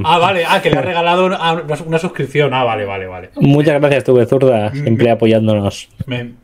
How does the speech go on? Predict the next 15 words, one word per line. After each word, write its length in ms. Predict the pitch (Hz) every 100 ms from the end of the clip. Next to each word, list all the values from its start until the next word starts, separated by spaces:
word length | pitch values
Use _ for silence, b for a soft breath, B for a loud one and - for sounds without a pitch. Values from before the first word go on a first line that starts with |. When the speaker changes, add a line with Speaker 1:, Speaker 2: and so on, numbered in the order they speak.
| _
Speaker 1:
me 100 | 127
hace, 220 | 110 135
me 140 | 123
pierdo 240 | 113 123 110
Speaker 2:
Digamos 220 | 117 120
Speaker 1:
con, 100 | 110
con 180 | - 123
la 80 | 120
nomenclatura 520 | 123 117 123 117 113
de 100 | 110
Twitch. 260 | 104 98 B B B -
Eh, 300 | - 151 147 143
pues 160 | 147
eso, 300 | 170 - 107 - _ -
em, 600 | 147 139 135 127 120